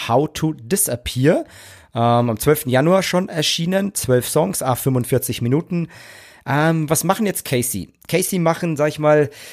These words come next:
sehr emotional vorgetragenen Post-Hardcore, der eigentlich aber dieses Etikett auch wieder nur bedingt verdient, beziehungsweise es eigentlich als Genrezuschreibung auch nicht ausreichend ist.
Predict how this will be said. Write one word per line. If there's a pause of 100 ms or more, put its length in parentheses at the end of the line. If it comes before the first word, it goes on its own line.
(540)
sehr
emotional
vorgetragenen
Post-Hardcore,
der
eigentlich
aber
dieses
Etikett
auch
wieder
nur
bedingt
verdient,
beziehungsweise
es (100)
eigentlich
als
Genrezuschreibung
auch
nicht
ausreichend
ist.